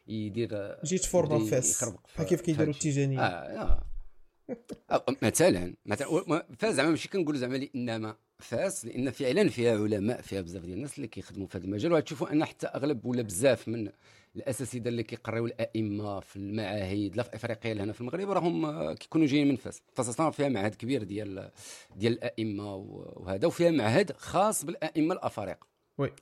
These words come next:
Speaker 2: كاين، آه،
Speaker 1: لأن حتى ال-،
Speaker 2: كيجيو،
Speaker 1: حتى
Speaker 2: آه،
Speaker 1: ال-،
Speaker 2: كيجيو
Speaker 1: ال-،
Speaker 2: لفاس.
Speaker 1: الزيارات اللي كيديروا التيجانيين، الطائفة التيجانية فاش كيجيو لفاس، راه داكشي عب-، بيان سور ما نهضروش الطائفة التيجانية هذوك واحد التنظيم، واحد عندهم واحد ال-، ال-، ال-، آه، مؤسسة م-، واعرة،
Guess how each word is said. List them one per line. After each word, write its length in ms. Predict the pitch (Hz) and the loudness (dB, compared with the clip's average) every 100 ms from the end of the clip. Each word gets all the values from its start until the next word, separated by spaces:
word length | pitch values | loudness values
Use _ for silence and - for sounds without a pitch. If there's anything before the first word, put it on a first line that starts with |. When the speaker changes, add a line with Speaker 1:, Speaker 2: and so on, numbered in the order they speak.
| - | -10
Speaker 2:
كاين، 320 | - 151 135 | -4 -2 -2
آه، 100 | 127 | -2
Speaker 1:
لأن 120 | 117 123 | 0 2
حتى 160 | - | 4
ال-، 160 | 143 139 | 4 6
Speaker 2:
كيجيو، 320 | 131 131 123 | 6 4 0
Speaker 1:
حتى 100 | 120 | 0
Speaker 2:
آه، 20 | |
Speaker 1:
ال-، 360 | 123 127 127 135 - - | 0 0 -4 -6 -14 -8
Speaker 2:
كيجيو 220 | 135 135 | -2 0
Speaker 1:
ال-، 60 | 117 | 4
Speaker 2:
لفاس. 320 | 120 120 117 | 4 6 4
Speaker 1:
الزيارات 420 | 95 135 139 139 | 4 6 6 4
اللي 100 | 131 | 0
كيديروا 640 | - 127 110 120 123 120 110 | -8 -6 -4 -2 0 0 -2
التيجانيين، 600 | - 113 123 127 165 202 | -4 -2 0 0 0 -2
الطائفة 380 | - - 110 | -8 -8 -8
التيجانية 440 | 117 - 95 107 110 | -10 -8 -6 -6 -6
فاش 120 | - | -10
كيجيو 280 | 107 98 107 | -10 -8 -6
لفاس، 340 | - 196 - - - _ - | -6 -6 -6 -10 -20 _ 0
راه 800 | 120 107 101 101 104 101 107 127 | 2 4 4 0 0 -4 -6 -8
داكشي 480 | 117 - 120 107 | -10 -8 -4 -2
عب-، 200 | 95 98 - | -2 -4 -4
بيان 200 | 101 135 | 0 0
سور 160 | 127 95 | 0 -4
ما 120 | 104 | -6
نهضروش 240 | 95 110 | -8 -10
الطائفة 280 | - - 92 | -14 -16 -16
التيجانية 440 | - 90 101 101 | -18 -12 -10 -8
هذوك 200 | 95 95 | -10 -12
واحد 160 | 90 - | -14 -16
التنظيم، 480 | _ 107 95 113 95 | _ -6 0 0 0
واحد 340 | 95 - 87 | -4 -8 -10
عندهم 300 | 87 92 92 | -8 -8 -8
واحد 260 | 92 - 85 | -10 -12 -16
ال-، 180 | 85 87 - _ _ _ - | -16 -16 -20 _ _ _ -16
ال-، 100 | 85 | -14
ال-، 460 | 85 - - - - _ _ _ _ _ | -12 -12 -14 -16 -20 _ _ _ _ _
آه، 400 | - - - 202 - - - - | -20 -18 -20 -20 -20 -20 -20 -12
مؤسسة 460 | - 190 120 - 175 | -2 0 0 2 4
م-، 500 | 123 120 110 - - | 2 0 -4 -8 -10
واعرة، 400 | - 135 87 - | 2 4 4 0